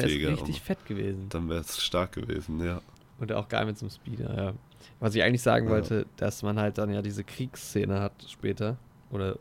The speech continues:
Speaker 2: relativ bald schon. Und die ist halt richtig
Speaker 1: Mhm.
Speaker 2: nice, weil das ist halt mal so dreckiger Krieg quasi, den du so siehst und nicht nur irgendwie irgendwelche Leute sitzen im Raumschiff und schießen sich mit Lasern ab.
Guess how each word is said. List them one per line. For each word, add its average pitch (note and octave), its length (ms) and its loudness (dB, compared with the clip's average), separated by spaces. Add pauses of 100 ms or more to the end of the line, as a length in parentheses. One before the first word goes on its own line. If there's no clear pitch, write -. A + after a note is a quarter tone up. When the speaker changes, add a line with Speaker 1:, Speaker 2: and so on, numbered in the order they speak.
(140)
Speaker 2:
relativ G2 320 -4
bald G2 300 -2
schon. G#2+ 220 -2 (720)
Und A2 100 -12
die B2 80 4
ist C3+ 120 -2
halt A2 160 2
richtig A#2 460 2
Speaker 1:
Mhm. A2+ 60 -4
Speaker 2:
nice, G#2+ 380 0
weil G2+ 100 2
das G#2 120 -8
ist B2+ 140 -4
halt F#2+ 160 0
mal A2 120 0
so A2 160 -2 (140)
dreckiger A#2+ 460 0
Krieg - 340 -2 (160)
quasi, G2 340 0
den G2 140 0
du G2 80 2
so G2 140 0
siehst G#2 340 0
und G#2 80 2
nicht A2 160 2
nur A2 240 4
irgendwie G#2+ 400 2
irgendwelche G#2+ 400 -2
Leute A2 540 0
sitzen A2+ 260 -2
im G#2 60 0
Raumschiff G#2+ 520 -2
und G#2 80 -8
schießen A#2 280 -4
sich G#2+ 100 -2
mit G#2 120 -4
Lasern A2 300 2
ab. G#2+ 120 0